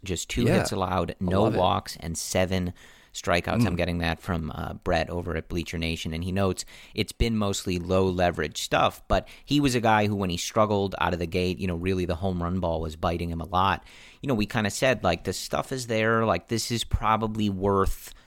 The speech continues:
Speaker 1: letting him work through this if you have the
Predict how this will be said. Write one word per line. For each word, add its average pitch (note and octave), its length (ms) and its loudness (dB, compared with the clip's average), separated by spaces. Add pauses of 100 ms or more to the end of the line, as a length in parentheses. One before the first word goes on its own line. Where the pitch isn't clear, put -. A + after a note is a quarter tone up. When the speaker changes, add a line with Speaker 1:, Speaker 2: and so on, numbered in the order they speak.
(260)
Speaker 1:
letting G2+ 360 4
him F#2+ 320 0
work F#2+ 280 0
through G2+ 360 2
this D2+ 340 -6
if - 120 -10
you F2+ 100 -4
have E2 420 -2
the D#2 200 -4